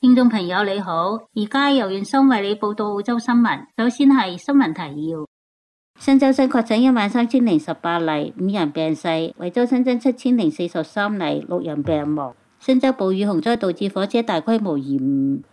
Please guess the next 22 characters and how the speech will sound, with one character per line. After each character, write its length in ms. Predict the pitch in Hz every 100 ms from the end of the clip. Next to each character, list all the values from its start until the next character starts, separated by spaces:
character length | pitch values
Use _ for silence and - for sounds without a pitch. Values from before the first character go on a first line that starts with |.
| _ _
昆 140 | 262
州 180 | 262 262
洪 120 | 240
水 180 | 175 202
遇 120 | 233
難 200 | 190 175
人 140 | 170 147
數 180 | 190 180
升 180 | 226
至 160 | 214 196
十 140 | 165
三 320 | 156 - 190 190
人， 240 | 160 139 -
洪 160 | - 196
災 160 | 254 254
損 180 | 220
失 140 | 208 233
或 120 | 208
超 200 | 165 -
十 240 | 214 180 143
億 340 | 190 190
元。 80 | 147